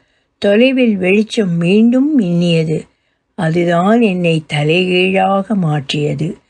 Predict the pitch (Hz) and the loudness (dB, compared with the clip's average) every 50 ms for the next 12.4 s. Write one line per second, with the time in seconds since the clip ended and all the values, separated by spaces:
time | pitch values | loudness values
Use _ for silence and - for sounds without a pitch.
0 | _ _ _ _ _ _ _ _ _ - 214 208 214 247 254 254 254 262 254 247 | _ _ _ _ _ _ _ _ _ -2 0 2 2 2 4 2 2 2 0 -2
1 | 240 - 247 240 226 - 240 226 226 240 233 220 202 214 220 226 233 226 233 226 | -2 -2 -4 -4 -2 0 0 0 2 2 0 0 0 2 2 2 2 2 2 2
2 | 226 226 226 226 233 226 240 233 220 208 190 175 - _ _ _ 180 180 190 208 | 2 2 2 2 2 2 2 0 0 0 -2 -6 -8 _ _ _ -2 0 2 4
3 | 226 233 240 240 240 240 247 254 262 254 285 277 254 233 233 226 - - 240 233 | 4 4 2 2 2 2 2 2 2 2 2 2 2 2 2 0 -2 -2 -2 -2
4 | 226 233 - 202 202 208 214 226 220 214 196 185 156 - _ _ _ _ _ _ | 0 -2 -2 0 0 2 2 2 2 2 0 -2 -4 -8 _ _ _ _ _ _
5 | - 220 226 226 214 208 196 190 190 190 208 226 262 302 330 302 247 - - - | 0 2 4 4 2 2 0 0 0 2 2 4 4 4 2 0 0 -2 -4 -8
6 | 165 160 - - 165 156 165 180 190 190 165 151 143 151 - - - _ _ _ | -8 -6 -4 -2 -2 0 0 0 2 2 2 0 0 -4 -8 -10 -12 _ _ _
7 | _ _ _ _ 196 180 196 220 233 208 202 196 202 233 269 294 302 285 277 277 | _ _ _ _ 0 2 2 2 2 2 2 0 2 2 2 2 2 2 2 2
8 | 247 226 226 - - 185 196 208 208 - - 208 190 180 165 156 160 156 147 143 | 2 0 0 -4 -4 -2 -2 -2 -4 -2 -2 -2 0 0 0 0 0 0 -2 0
9 | 143 147 175 202 208 202 170 160 156 147 143 156 - _ _ _ _ _ _ - | 0 2 2 2 2 2 0 0 0 -2 -2 -4 -8 _ _ _ _ _ _ -6
10 | 170 165 175 180 185 196 214 247 247 233 233 - 214 175 185 180 - _ _ _ | -4 -2 -2 -2 -2 0 0 2 2 0 -2 -6 -8 -8 -8 -10 -12 _ _ _
11 | _ _ - 190 175 180 208 214 226 220 214 196 185 170 160 151 151 151 135 - | _ _ 0 2 4 4 2 2 2 2 2 2 0 0 0 0 -2 -2 -4 -4
12 | - 160 165 175 180 180 180 - | -2 -2 -2 -2 -2 -2 -4 -6